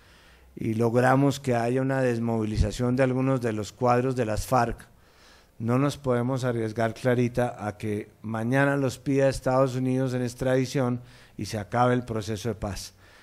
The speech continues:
Cuando haya de por medio intereses que comprometen al país, como la paz, por ejemplo, yo creo que debería existir una ley que impida, y dicho por la Corte Suprema y no por el presidente de la República,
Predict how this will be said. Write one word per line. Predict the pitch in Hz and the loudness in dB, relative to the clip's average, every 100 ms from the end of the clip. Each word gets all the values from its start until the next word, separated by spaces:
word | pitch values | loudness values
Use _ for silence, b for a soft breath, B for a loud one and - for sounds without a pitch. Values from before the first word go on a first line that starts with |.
| b _ | b _
Cuando | 117 117 120 135 | -4 -2 2 4
haya | 147 156 | 4 6
de | 147 | 4
por | 139 117 113 | 2 -2 -2
medio | 123 131 135 | 0 2 0
intereses | 131 131 113 120 117 139 123 | 0 -2 0 0 0 -2 -4
que | - 113 | -6 -6
comprometen | - 110 98 110 113 131 131 147 131 | -4 -4 -2 0 2 2 2 2 2
al | 113 98 | 0 0
país, | 110 113 120 120 | 4 6 4 0
como | - 104 101 | -6 -4 -4
la | 98 | -2
paz, | 98 135 131 | 2 2 2
por | - 110 | -4 -6
ejemplo, | 104 107 104 104 117 B B B B B | -4 -4 -4 -6 -8 B B B B B
yo | 123 113 | -4 0
creo | 127 123 | 2 2
que | 127 | 4
debería | 123 107 113 | 4 4 2
existir | 113 131 120 131 123 | 0 -2 -2 -2 0
una | 127 | 0
ley | 127 117 113 113 b b b b _ - | 2 2 0 -4 b b b b _ -4
que | 107 101 - | 0 0 0
impida, | 123 120 117 170 151 110 92 - - - _ _ - - - | 0 0 6 8 8 4 0 -8 -18 -20 _ _ -20 -20 -10
y | 104 101 | -6 -2
dicho | 120 123 135 | -4 -2 0
por | 127 | 2
la | 120 117 | 2 2
Corte | 123 120 131 | 0 0 -2
Suprema | 123 120 131 127 113 | -4 0 2 4 2
y | |
no | 107 113 | 2 2
por | 135 | 4
el | 131 | 2
presidente | 123 110 123 113 131 | 2 0 -2 0 0
de | |
la | 123 | 2
República, | 127 131 127 117 113 120 117 | 0 -2 0 0 -2 -4 -6